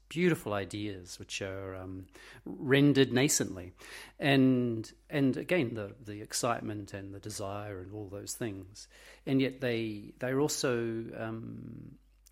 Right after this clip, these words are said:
I, I guess one of the things I'm, I notice is that they're fitting themselves into the, uh, I'll just use the word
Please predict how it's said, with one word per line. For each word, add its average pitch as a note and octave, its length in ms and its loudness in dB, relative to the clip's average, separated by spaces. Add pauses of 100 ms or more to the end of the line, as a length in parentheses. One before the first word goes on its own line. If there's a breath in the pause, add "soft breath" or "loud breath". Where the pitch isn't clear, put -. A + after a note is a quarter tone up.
(220)
I, D#3 60 -10 (600)
I B2+ 100 -12
guess - 180 -4
one C3 120 0
of A#2+ 80 0
the C3 40 -2
things A#2 140 0
I'm, A2 340 -2
I A#2 100 -4
notice A#2+ 500 0
is G#2+ 140 -6
that - 260 -12
they're G#2 240 -8 (180)
fitting C#3 720 -4
themselves G#2 840 -6
into G#2 300 -8
the, G2 580 -12
uh, G2 300 -16 (800 loud breath)
I'll G#2+ 100 -18
just B2+ 220 -6
use A2+ 100 -4
the A2+ 80 -8
word G#2 160 -6